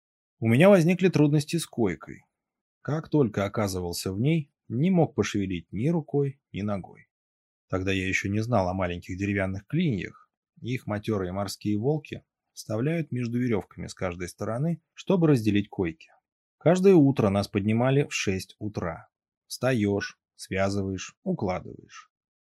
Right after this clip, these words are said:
Койка, сделанная из парусины, должна быть свернута в форме сосиски,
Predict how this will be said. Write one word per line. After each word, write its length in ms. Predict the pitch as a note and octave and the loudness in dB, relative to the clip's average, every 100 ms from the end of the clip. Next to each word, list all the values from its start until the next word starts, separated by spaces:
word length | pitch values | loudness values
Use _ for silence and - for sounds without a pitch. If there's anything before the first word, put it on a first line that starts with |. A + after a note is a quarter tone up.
| _ | _
Койка, 400 | - G#2 D#3+ E3 | 0 4 6 4
сделанная 520 | G#2 F#2+ G#2+ F#2+ F2+ F2+ | 2 4 4 4 0 -4
из 80 | |
парусины, 560 | - G#2 A#2 - G3 C3 | -2 0 0 0 0 2
должна 380 | F#2+ G2 A#2+ F#3 | 2 2 2 0
быть 160 | F#3 | 0
свернута 500 | - A#2 C3+ D3+ D3 | 0 0 0 0 -2
в 60 | C3+ | -4
форме 320 | - G#2 F#2+ | -2 -2 -2
сосиски, 640 | G2+ C3 C#3 F2+ - - | -2 -2 -2 -6 -8 -14